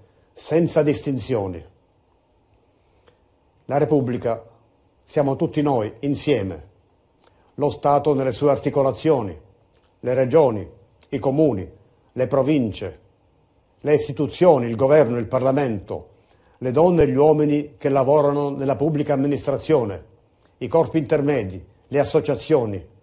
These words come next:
la vitalità del terzo settore, la generosità del volontariato.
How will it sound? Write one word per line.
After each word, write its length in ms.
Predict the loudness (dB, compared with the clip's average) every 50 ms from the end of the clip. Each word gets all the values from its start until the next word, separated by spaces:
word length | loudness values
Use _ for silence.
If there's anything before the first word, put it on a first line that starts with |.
| _ _ _ _ _ _ _ _ _ -10
la 180 | -4 -2 -2 0
vitalità 800 | 0 0 0 0 -2 -2 -2 -2 0 2 2 2 0 -6 -18 _ -6
del 180 | -4 -4 -4
terzo 280 | -2 -4 -2 0 0 -2
settore, 640 | -2 -2 -4 -2 0 2 2 2 0 -4 -8 -12 -18 _ _ _ _ _ _ _ _ _
la 160 | -8 -6 -4 0
generosità 640 | 2 2 2 2 2 0 0 -2 -2 -2 0 0 2
del 160 | 2 0 0
volontariato. 880 | 2 0 0 0 0 -2 -2 0 0 0 -2 -2 -6 -10 -14 -14 -16